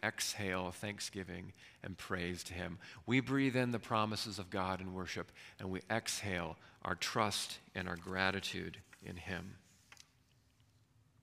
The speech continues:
And so Jesus says in John fifteen five, "I am the vine, you are the branches. Whoever abides or whoever remains in me and I in him,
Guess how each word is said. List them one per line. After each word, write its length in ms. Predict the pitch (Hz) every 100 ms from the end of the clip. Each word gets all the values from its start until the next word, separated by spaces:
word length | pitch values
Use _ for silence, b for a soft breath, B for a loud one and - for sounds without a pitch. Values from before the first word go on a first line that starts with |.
| _ - _ _ B B B B -
And 100 | 104
so 140 | 120
Jesus 400 | 107 123 107 110
says 420 | - 135 120 101
in 140 | 101 95
John 340 | 107 107 104
fifteen 440 | - 110 - 101
five, 460 | 92 123 113 104 95 -
"I 220 | 107 117
am 300 | 120 113 110
the 60 |
vine, 580 | 98 101 104 104 101 101 B B B
you 280 | - 110 127
are 140 | 131 117
the 80 |
branches. 640 | 101 104 101 98 107 98 - B B
Whoever 420 | 120 123 123 127
abides 720 | 110 95 104 110 123 127 120 110
or 220 | 104 98
whoever 360 | 117 120 117
remains 920 | 101 104 107 104 110 120 131 139 135 110
in 260 | 117 107
me 400 | 107 113 117 123 B B -
and 140 | 101
I 260 | 95 104 120
in 180 | 127 123
him, 380 | 113 107 107